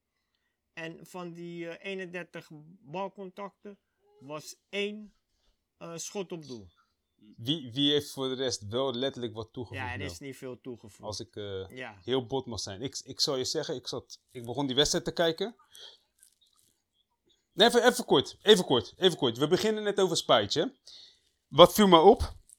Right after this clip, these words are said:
Speaker 2: Ik kijk de eerste vijf minuten van die wedstrijd. Ik zie twee passes fout gaan. Eerste was Spijts. Die speelt een bal in diepte. Bal wordt onderschept. En binnen twee seconden staat, eh, staat Utrecht voor de neus van Marsman. Goeie redding, Marsman. En vervolgens weer een aanval, weet je, die wordt opgezet.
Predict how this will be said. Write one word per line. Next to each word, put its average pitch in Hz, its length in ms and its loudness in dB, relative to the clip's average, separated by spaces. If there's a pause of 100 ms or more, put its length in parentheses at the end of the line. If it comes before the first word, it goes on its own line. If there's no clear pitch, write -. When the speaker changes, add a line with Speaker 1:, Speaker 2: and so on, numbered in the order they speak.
Speaker 2:
Ik - 200 -4
kijk 220 260 10
de 160 100 4
eerste 220 340 2
vijf 208 260 2
minuten 160 320 -2
van 165 120 -2
die 131 100 -2
wedstrijd. 160 440 -2
Ik 165 120 -2
zie - 220 -2
twee 214 360 4
passes 180 400 4
fout 120 220 -4
gaan. 98 260 -16 (680)
Eerste 226 320 4
was 165 180 4
Spijts. - 600 2 (140)
Die 151 120 -6
speelt 180 280 4
een 165 80 -2
bal 170 200 8
in 151 100 2
diepte. 170 300 0
Bal 165 200 6
wordt 160 160 0
onderschept. 160 640 2 (340)
En 151 180 0
binnen 175 260 6
twee 196 180 6
seconden 170 420 2
staat, 165 340 4
eh, 151 220 0
staat 151 300 -2
Utrecht 175 320 -2
voor 165 120 -2
de 151 60 -2
neus 156 180 0
van 139 120 -4
Marsman. 151 380 -2
Goeie 160 280 -2
redding, 131 260 0
Marsman. 185 440 -8 (960)
En 156 100 4
vervolgens 233 720 6
weer 151 280 4
een 180 120 2
aanval, 180 360 6
weet 175 160 2
je, 185 80 0
die 175 140 2
wordt 165 160 0
opgezet. 160 600 -2